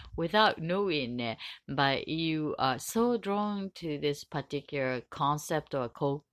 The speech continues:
creative idea to, uh, make that as an, uh, surface as you really doing it as fun, and that would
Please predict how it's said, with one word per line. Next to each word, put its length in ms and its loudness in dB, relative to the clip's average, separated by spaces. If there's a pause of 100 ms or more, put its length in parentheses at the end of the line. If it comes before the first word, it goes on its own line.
(140)
creative 960 2 (100)
idea 920 0 (120)
to, 640 0
uh, 500 4 (460)
make 580 2
that 320 4 (100)
as 440 2
an, 200 2
uh, 400 0 (540)
surface 880 2
as 300 0
you 440 -2
really 380 2
doing 600 -2
it 240 0
as 320 -4 (120)
fun, 360 2
and 360 -6 (540)
that 420 4
would 220 -4